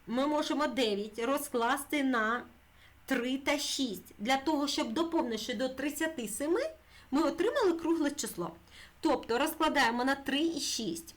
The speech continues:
Тридцять сім додати три буде сорок, та ще шість буде сорок шість. Сімдесят два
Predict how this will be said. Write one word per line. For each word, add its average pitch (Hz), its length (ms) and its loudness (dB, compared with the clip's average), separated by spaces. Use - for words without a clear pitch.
Тридцять 392 460 2
сім 285 160 4
додати 240 380 0
три 233 240 -4
буде 196 280 -2
сорок, 226 580 0
та 277 140 2
ще 226 240 0
шість - 480 -2
буде 226 420 -2
сорок 480 260 0
шість. - 400 -8
Сімдесят 330 600 0
два 196 400 0